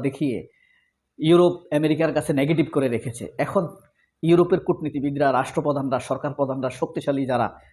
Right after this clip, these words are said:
তারা ফখরুলের ব্যাপারে পজিটিভ, তারেক রহমানের ব্যাপারে নেগেটিভ। এই জিনিসটি প্রমাণ করে দেয় মির্জা ফখরুলদের বিতর্কত দুরভিসন্ধি বা মির্জা ফখরুলদের সিন্ডিকেটের। তো মির্জা ফখরুলদের এই জিনিসটি গোপন থাকবে না।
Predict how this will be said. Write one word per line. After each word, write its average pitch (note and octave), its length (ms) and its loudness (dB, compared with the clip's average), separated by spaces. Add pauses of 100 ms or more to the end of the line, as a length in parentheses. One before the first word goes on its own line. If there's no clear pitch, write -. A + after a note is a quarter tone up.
তারা D3+ 160 4 (600)
ফখরুলের A#3 460 4
ব্যাপারে A3+ 220 4 (100)
পজিটিভ, D3+ 340 2 (100)
তারেক C#3+ 260 4
রহমানের D3+ 360 0
ব্যাপারে C#3 220 -2 (100)
নেগেটিভ। G#2 280 -10 (220)
এই F#3+ 140 6
জিনিসটি E3+ 340 -2
প্রমাণ C#3 280 0
করে C3 140 0
দেয় A#2 160 2
মির্জা C3+ 260 0
ফখরুলদের D#3 440 0 (120)
বিতর্কত D#3 400 -2 (140)
দুরভিসন্ধি B2 580 -4
বা C#3 140 2
মির্জা C#3+ 280 0
ফখরুলদের D#3 340 0 (340)
সিন্ডিকেটের। C3 480 -2 (480)
তো F3 40 2 (100)
মির্জা F#3 240 4
ফখরুলদের F#3 360 2 (120)
এই F3 120 4
জিনিসটি D#3 340 -2
গোপন C3+ 260 -4
থাকবে A2 240 -8
না। F#2+ 60 -4